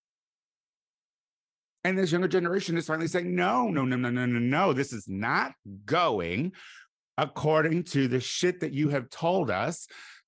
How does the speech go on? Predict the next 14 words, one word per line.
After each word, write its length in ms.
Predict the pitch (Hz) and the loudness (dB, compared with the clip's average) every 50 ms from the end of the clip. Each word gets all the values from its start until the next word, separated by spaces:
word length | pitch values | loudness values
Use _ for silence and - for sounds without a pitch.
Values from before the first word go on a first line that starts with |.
| _ _ _ - | _ _ _ 2
our 140 | 151 180 170 | 4 4 4
whole 240 | 135 151 175 175 | 2 2 0 2
lives." 560 | 170 180 208 247 - 101 - - - - - _ _ _ _ _ _ _ _ _ _ _ | 2 2 2 2 0 -2 -4 -8 -16 -20 -20 _ _ _ _ _ _ _ _ _ _ _
When 160 | - 131 139 143 | -2 -2 -2 -2
it 80 | - | -2
comes 320 | - 143 135 131 139 135 - | -2 -2 -2 -2 -2 -4 -2
to, 260 | - 131 120 120 120 - _ _ _ _ _ - | 2 2 2 2 0 -6 _ _ _ _ _ -2
"Oh, 180 | 151 147 131 | 0 0 0
really? 680 | 107 95 95 101 104 107 110 110 117 123 131 135 147 - _ _ _ _ _ _ - | -2 -2 -2 -2 -2 0 -2 -2 -2 -2 -2 -4 -6 -12 _ _ _ _ _ _ -8
We 180 | - 104 104 104 | -4 -4 -2 -2
all 240 | 101 104 107 107 | 0 0 -2 -2
have 340 | 104 107 110 107 107 104 101 | -4 -4 -4 -4 -4 -4 -6
a 60 | 101 | -8
voice? 760 | 92 101 98 98 98 104 104 104 107 113 120 - - - - | -8 -6 -4 -2 -2 -2 -2 -4 -6 -10 -12 -16 -18 -20 -20